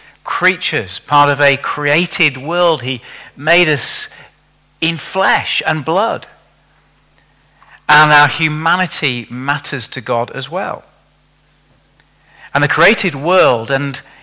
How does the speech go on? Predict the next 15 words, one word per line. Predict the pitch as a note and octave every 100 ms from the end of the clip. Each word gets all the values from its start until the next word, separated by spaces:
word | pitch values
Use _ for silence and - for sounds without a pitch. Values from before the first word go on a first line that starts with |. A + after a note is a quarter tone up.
| _
human | - E3+ G3 F#3 E3
experience | C3+ C#3+ - - - F#3 G#3+ D#3+ A#2
are | C3+ C#3+
not | E3+ A#3
things | - F#3 D#3
to | - C3
shun | - - - G3 F#3+ A#2
or | - D3 C#3 C3+ - - -
be | D3
embarrassed | C#3 C3+ C3+ E3+ G3+ -
about, | C3 G#2 F2 - - - - _ _ _ _ _ _ -
but | C#3
to | -
engage | D3+ D3 D#3 E3 F3 B2+
in. | F#2